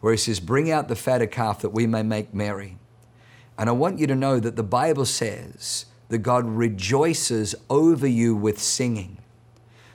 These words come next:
The word rejoice is also a similar word, celebrate. God celebrates you. I honestly believe that sometimes our healing, our salvation isn't complete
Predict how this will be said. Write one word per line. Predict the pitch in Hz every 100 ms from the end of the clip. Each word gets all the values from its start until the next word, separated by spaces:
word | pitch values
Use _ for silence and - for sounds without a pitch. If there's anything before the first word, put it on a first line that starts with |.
| -
The | 123
word | 127 170 175
rejoice | 135 120 95 151 127 117
is | 123 107 -
also | 123 131 - 127 113 113 -
a | 107
similar | - 151 139 120
word, | 107 107 107
celebrate. | - 135 127 104 101 - - - _ _ _ -
God | 131 131
celebrates | - - 139 131 127 110 107 - -
you. | 87 - - - - - - _ - - - - - -
I | 143
honestly | 160 156 -
believe | 120 123 123
that | 110 117
sometimes | - 143 147 139 120 110 -
our | 117
healing, | 107 - - 175 156 139 104 95 - - - _ - - - - - -
our | - 120
salvation | 113 - 147 127 135 143 - 117
isn't | 117 135 139 127
complete | - 117 98 123 117 107 -